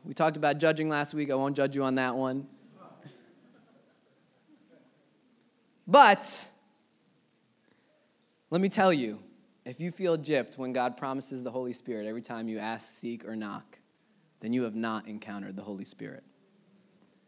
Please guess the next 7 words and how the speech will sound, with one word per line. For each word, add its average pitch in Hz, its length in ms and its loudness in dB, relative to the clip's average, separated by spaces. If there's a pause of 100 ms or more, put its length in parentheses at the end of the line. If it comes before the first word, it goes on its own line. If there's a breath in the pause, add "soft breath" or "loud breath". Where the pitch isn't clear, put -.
(440)
If 233 120 6
you 269 220 6 (140)
have 359 340 12
encountered 277 600 8
the 240 100 10
Holy 277 260 8
Spirit 233 640 6